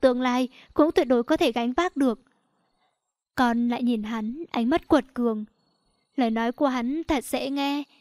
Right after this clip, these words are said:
giống như năm năm trước, những lời nói hời hợt là có thể giải quyết mọi việc sao? "Cho đến bây giờ, anh cũng chưa từng xuất hiện trong cuộc sống của tôi.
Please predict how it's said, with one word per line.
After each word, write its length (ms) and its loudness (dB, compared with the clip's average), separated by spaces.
giống 300 0
như 220 0
năm 240 0
năm 220 0
trước, 380 -2
những 200 2
lời 140 2
nói 300 0
hời 340 0
hợt 260 -2
là 320 0
có 140 0
thể 180 2
giải 240 -2
quyết 280 0
mọi 220 0
việc 300 0
sao? 280 -2
"Cho 120 4
đến 220 0
bây 140 0
giờ, 300 -2
anh 180 0
cũng 240 0
chưa 160 0
từng 220 0
xuất 200 -2
hiện 200 0
trong 200 0
cuộc 160 -2
sống 220 -2
của 100 2
tôi. 320 -2